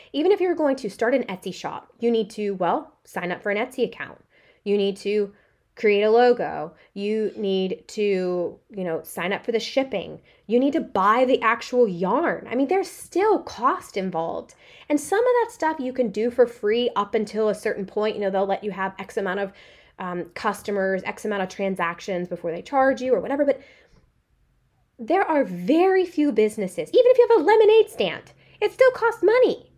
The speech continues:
to create the stand, to buy the lemons, to, to create the, the sign that says lemonades. I mean, I think it's kinda silly to think you're gonna start a really si-, a, a business with,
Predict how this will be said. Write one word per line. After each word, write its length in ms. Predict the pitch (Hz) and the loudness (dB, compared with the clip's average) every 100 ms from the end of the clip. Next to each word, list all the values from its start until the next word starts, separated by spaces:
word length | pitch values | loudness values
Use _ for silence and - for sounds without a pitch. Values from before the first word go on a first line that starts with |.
| _ _ _ - | _ _ _ -20
to 80 | - | -6
create 340 | 311 349 392 | 0 2 0
the 80 | 339 | -2
stand, 340 | - 320 381 | -4 -2 0
to 60 | 202 | 0
buy 260 | 220 294 | 0 2
the 80 | 302 | 4
lemons, 640 | 214 220 339 403 403 - - _ _ _ _ _ - | 2 2 2 2 2 -2 -20 _ _ _ _ _ -2
to, 160 | 233 | 0
to 180 | - - | 0 -6
create 420 | - 269 311 - | 2 2 2 -4
the, 160 | 180 170 | -4 -4
the 120 | 180 | -6
sign 480 | - 185 175 269 359 | -10 -2 0 2 0
that 120 | - | 0
says 220 | - 269 | 0 0
lemonades. 380 | 240 247 247 277 294 | 2 0 2 0 0
I 60 | |
mean, 240 | 285 277 - - - - | 0 -2 -4 -16 -20 -8
I 60 | 247 | -4
think 200 | 320 381 | -2 0
it's 260 | 415 - - _ - - _ - - _ | 0 -2 -20 _ -20 -20 _ -20 -20 _
kinda 260 | - 349 381 | -4 -2 -2
silly 400 | - 262 311 349 | -2 0 2 2
to 120 | 247 | 0
think 220 | 262 330 | 0 -2
you're 80 | 330 | -2
gonna 200 | 254 254 | -2 -2
start 580 | 226 - 226 208 262 302 | -4 -8 -4 0 2 2
a 80 | 220 | -2
really 260 | 202 220 254 | -2 -2 -2
si-, 240 | - 220 - | -6 -10 -8
a, 260 | 214 180 202 | -10 -8 -8
a 40 | |
business 640 | 185 214 214 320 330 330 | -4 -2 -2 -2 -2 2
with, 300 | - 226 - | 4 4 2